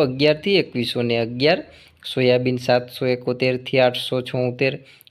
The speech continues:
વાલ ચૌદસો એકથી પચીસો છવ્વીસ. નવા જીરાની વાત કરીએ ગોંડલ માર્કેટિંગ યાર્ડની અંદર તો નવું જીરું નીચો ભાવ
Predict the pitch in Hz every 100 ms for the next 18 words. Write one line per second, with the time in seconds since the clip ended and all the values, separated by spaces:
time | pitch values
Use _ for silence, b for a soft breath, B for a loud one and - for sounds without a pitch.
0 | - 120 156 165 175 170 170 - 175 165
1 | 156 160 - 180 131 - 120 - 120 -
2 | 131 123 170 - - _ _ _ _ _
3 | _ _ _ _ _ _ _ _ _ -
4 | 123 135 135 135 131 135 135 131 135 -
5 | 135 135 135 135 135 131 131 135 131 135
6 | 131 131 135 135 135 135 135 135 135 135
7 | 135 131 135 131 135 139 139